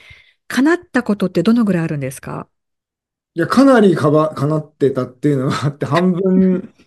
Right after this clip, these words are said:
Speaker 2: 以上叶っていて、ちょっと振り返りをね、
Speaker 1: うん。
Speaker 2: あの、毎年年末年始で時間ね、少しできるのでやってるんですけども、
Speaker 1: うん。はい。
Speaker 2: うん。去年は、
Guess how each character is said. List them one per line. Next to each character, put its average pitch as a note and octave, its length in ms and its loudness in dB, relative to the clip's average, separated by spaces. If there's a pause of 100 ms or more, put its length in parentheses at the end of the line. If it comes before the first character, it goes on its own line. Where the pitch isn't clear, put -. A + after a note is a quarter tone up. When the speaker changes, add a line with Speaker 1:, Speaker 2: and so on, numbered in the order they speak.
Speaker 2:
以 F#3 140 -4
上 D3+ 260 2
叶 B2+ 220 -6
っ B2+ 80 -12
て - 240 -12
い G#2 180 -8
て、 C#3 480 2
ち C4 60 -4
ょ - 20 -2
っ - 20 -2
と - 100 4
振 - 100 4
り A#3+ 100 2
返 C5+ 240 4
り C4 140 4
を B3+ 80 4
ね、 D4 260 -4
Speaker 1:
う - 40 -12
ん。 - 20 -4
Speaker 2:
あ D3+ 60 -4
の、 C#3 80 -2
毎 C#3+ 240 0
年 C#3 560 -2
年 C#3 360 0
末 C3+ 460 2 (400)
年 C#3 220 -2
始 G2+ 200 -12
で G2 300 -4
時 A#2+ 140 -8
間 C3 260 0
ね、 G3 100 4
少 G3+ 180 0
し E3 220 0
で A#2+ 140 -4
き C3 120 -6
る A2+ 140 -4
の F#2+ 160 -10
で A#2+ 400 -2
や B2+ 140 -6
っ - 120 -14
て C3+ 80 4
る C3 120 -2
ん - 100 -10
で - 80 -20
す - 100 -20
け A#2 120 -12
ど B2+ 100 -4
も、 G3 380 2 (320)
Speaker 1:
う G#3 40 -8
ん。 G3 180 6
は C#3 60 0
い。 - 80 -16 (360)
Speaker 2:
う F#3+ 80 -6
ん。 - 40 -10
去 G3+ 140 4
年 A#2+ 260 0
は、 F#2+ 360 -8